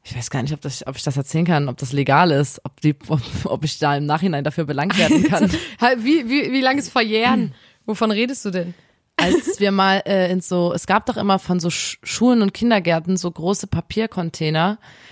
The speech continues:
Speaker 1: wo die so Papier gesammelt haben und
Speaker 2: Ja.
Speaker 1: das dann, ähm,
Speaker 2: Ja.
Speaker 1: da haben alle Eltern mit gesammelt und man hat das dann in so einen großen Container reingeworfen und dann irgendwann
Speaker 2: So
Speaker 1: wurde das zum
Speaker 2: geschreddertes.
Speaker 1: Altpapier gebracht
Speaker 2: Ja.
Speaker 1: und, ähm, das Geld hat der Kindergarten gekriegt oder so.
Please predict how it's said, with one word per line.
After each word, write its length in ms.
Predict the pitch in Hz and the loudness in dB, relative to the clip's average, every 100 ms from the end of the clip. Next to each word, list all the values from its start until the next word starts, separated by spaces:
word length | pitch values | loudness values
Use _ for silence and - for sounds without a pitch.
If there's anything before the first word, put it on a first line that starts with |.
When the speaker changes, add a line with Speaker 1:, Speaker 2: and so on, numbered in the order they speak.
| _ | _
Speaker 1:
wo 160 | 156 180 | -6 -4
die 140 | 175 175 | -4 -6
so 160 | 175 | -6
Papier 340 | - - - 220 | -6 -4 0 2
gesammelt 420 | 202 170 170 170 | 2 2 2 0
haben 180 | 170 160 | 0 2
und 60 | |
Speaker 2:
Ja. 80 | 196 | 2
Speaker 1:
das 100 | 180 | 4
dann, 320 | 175 170 170 - | 4 2 0 -2
ähm, 380 | - 165 165 170 - | -2 0 0 -2 0
Speaker 2:
Ja. 300 | 196 180 185 _ | 2 2 -2 _
Speaker 1:
da 80 | 160 | -2
haben 140 | 165 | 0
alle 220 | 180 190 202 | 2 2 2
Eltern 340 | 185 175 170 | 0 -2 -2
mit 160 | 165 - | -4 -6
gesammelt 680 | 175 202 220 208 196 185 | -2 2 4 4 4 2
und 140 | 170 156 | -4 -8
man 160 | 160 | -8
hat 100 | 160 | -6
das 80 | 170 | -4
dann 100 | 165 | -4
in 80 | 165 | -4
so 80 | 160 | -2
einen 80 | 165 | -4
großen 280 | 160 165 170 | -4 -6 -4
Container 400 | 170 156 202 202 | -6 -6 -4 -4
reingeworfen 680 | 190 185 170 170 180 170 165 - - - | -4 -4 -2 -2 -2 -2 -4 -10 -20 -8
und 80 | - | -2
dann 120 | 160 | 0
irgendwann 280 | 170 175 170 | 0 0 2
Speaker 2:
So 120 | 170 | 4
Speaker 1:
wurde 100 | 214 | 4
das 100 | 180 | 4
zum 60 | - | 4
Speaker 2:
geschreddertes. 440 | 226 - - 226 | 4 6 4 6
Speaker 1:
Altpapier 300 | 202 - 226 | 4 4 2
gebracht 640 | 208 214 202 202 196 - - | 2 2 4 4 2 -6 -10
Speaker 2:
Ja. 260 | 196 190 - - - | -4 -4 -6 -10 0
Speaker 1:
und, 500 | 180 180 175 - - | 4 4 2 -2 -2
ähm, 520 | 165 165 165 165 165 - _ | 0 2 2 0 -4 -10 _
das 200 | - 170 | -4 -2
Geld 200 | - 175 175 | 2 2 2
hat 80 | |
der 80 | 165 | -2
Kindergarten 480 | - 165 165 151 147 | 0 0 0 -2 -4
gekriegt 400 | 151 - 147 - | -10 -10 -12 -10
oder 160 | 135 139 | -12 -12
so. 220 | 143 | -14